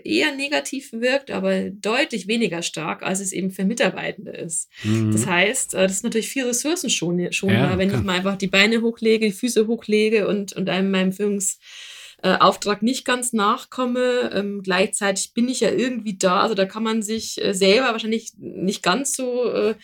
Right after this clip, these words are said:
Speaker 1: äh, schlecht danach fühlen, auch wenn's aber natürlich für Mitarbeitende wirklich deutlich negativ ist. Das heißt aber, äh, nach aktiv destruktivem Verhalten fühlen Personen sich, und, und das zeigen eben auch die wenigen Studien, die eben auch so einen Längsschnitt haben, fühlen die sich schon schlecht.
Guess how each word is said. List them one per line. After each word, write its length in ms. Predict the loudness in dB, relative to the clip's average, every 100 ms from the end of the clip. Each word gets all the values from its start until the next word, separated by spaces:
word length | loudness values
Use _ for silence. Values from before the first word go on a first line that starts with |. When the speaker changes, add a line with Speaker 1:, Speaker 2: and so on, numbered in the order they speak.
| -14 -12 -12 -14 -6
Speaker 1:
äh, 120 | -2
schlecht 320 | 0 2 0 2
danach 240 | 2 0
fühlen, 460 | -4 -2 0 2 0
auch 160 | -2
wenn's 260 | 0 2 2
aber 180 | 0 0
natürlich 220 | 0 -2
für 60 | 0
Mitarbeitende 720 | 2 0 -2 -2 -4 -4 -2
wirklich 340 | -2 -2 -4
deutlich 480 | 0 0 0 -4 -4
negativ 560 | -2 -2 -4 -6 -8 -8
ist. 340 | -12 -10 -10
Das 140 | -8 -6
heißt 280 | -4 -2 -2
aber, 300 | 2 0 -2 -12 -18 -20 -4
äh, 100 | 2
nach 220 | 4 4
aktiv 300 | 0 0 -2
destruktivem 460 | 0 -2 -2 -4 -4
Verhalten 380 | 0 0 0 -2
fühlen 300 | -4 -2 -2
Personen 440 | -2 -4 -4 -4
sich, 380 | -4 -6 -8 -6
und, 160 | -6 -2
und 120 | -2
das 200 | -2 -2
zeigen 360 | -2 -2 -4 -4
eben 180 | -4
auch 120 | -4 -4
die 140 | -4
wenigen 300 | -2 -2 -4
Studien, 600 | -6 -6 -8 -4 -4 -2 -4
die 200 | -6 -4
eben 180 | -4
auch 140 | -2 -4
so 100 | -4
einen 60 | -4
Längsschnitt 440 | -2 -4 -6 -4
haben, 380 | -2 0 0 -4
fühlen 220 | 0 0
die 160 | 0 -4
sich 140 | -4
schon 180 | -4 -4
schlecht. 520 | -4 -8 -12 -12 -14